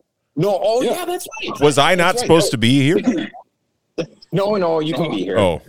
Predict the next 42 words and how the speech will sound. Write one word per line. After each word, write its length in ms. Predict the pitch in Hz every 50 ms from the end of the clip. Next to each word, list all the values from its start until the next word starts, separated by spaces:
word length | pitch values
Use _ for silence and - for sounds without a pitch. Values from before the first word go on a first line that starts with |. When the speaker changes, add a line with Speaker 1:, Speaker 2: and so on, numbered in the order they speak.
| -
Speaker 3:
okay. 260 | - 92 85 82 71 -
Speaker 2:
Nick, 340 | - 131 131 120 - - -
Nick, 220 | 135 135 139 135 -
Nick 140 | 147 120 110
Speaker 1:
Well, 200 | 123 131 147 151
I 60 | 160
Speaker 2:
has 100 | - -
Speaker 1:
think 60 | -
Speaker 2:
started 200 | 139 135 156 196
his 80 | - -
own 180 | - - - 117
Speaker 1:
originally 80 | 123 120 117 120 -
Speaker 2:
podcast, 380 | - - 120 - 120 107 -
and 80 | - 120
he 80 | 117 123
was, 180 | 127 120 113 113
that 120 | 127 131
was 140 | 139 139 135
his 140 | 135 131 123
way 160 | 123 131 120
of 80 | 107 -
telling 260 | - 120 117 117 107
you 240 | 101 98 98 104 104
he's 200 | 104 104 - -
started 320 | - - 107 107 107 104
his 80 | 98 104
own 140 | 107 104 101
podcast. 600 | 101 107 104 104 101 - 101 95 98 - - -
Speaker 3:
Nick's 180 | - 98 92 82
like, 180 | 98 92 80 -
"Yeah, 160 | 95 90 87
yeah, 160 | 85 78 87
you, 160 | 90 92 107
you 80 | 117 -
Speaker 2:
You're 220 | 110 110 113 120
Speaker 3:
don't 100 | 123 127
Speaker 2:
not 120 | 127 127 127
Speaker 3:
need 60 | 127
to 40 | 123
be 60 | 120 117
there. 120 | 123 123 127
Speaker 2:
invited. 260 | 127 123 120 113